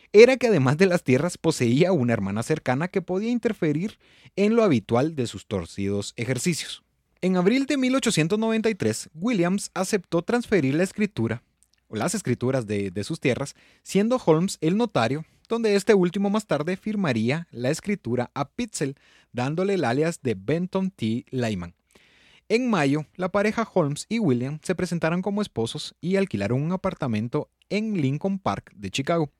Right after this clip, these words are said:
Annie, quien era hermana de Minnie, llegaría de visita y en el mes de junio, esta le dirigió una carta a su tía en la que le exponía que planeaba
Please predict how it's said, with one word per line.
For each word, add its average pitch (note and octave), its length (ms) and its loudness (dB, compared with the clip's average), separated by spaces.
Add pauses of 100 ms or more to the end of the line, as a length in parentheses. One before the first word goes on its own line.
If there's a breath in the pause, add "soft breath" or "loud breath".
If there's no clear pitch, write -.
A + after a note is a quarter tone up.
(600 loud breath)
Annie, D#3+ 500 2
quien F#2+ 200 -4
era A2+ 180 0
hermana A2+ 400 -2
de C3 180 -2
Minnie, C3+ 340 0
llegaría C3 440 2
de A3 160 2
visita E3 500 -2
y C#3+ 80 -2
en A#2 80 0
el G2+ 80 0
mes G2 160 -2
de D3+ 120 0
junio, C3 360 -4 (560 soft breath)
esta A3+ 280 0
le A3+ 100 4
dirigió B2+ 420 2
una B2+ 220 -2
carta B2+ 340 -4
a E3+ 60 -2
su G3 140 -6
tía D3+ 360 -2
en G3 140 -2
la A3 100 -2
que G3+ 100 -4
le E3+ 80 0
exponía C#3 440 -4
que F#3 120 -6
planeaba C3 540 -2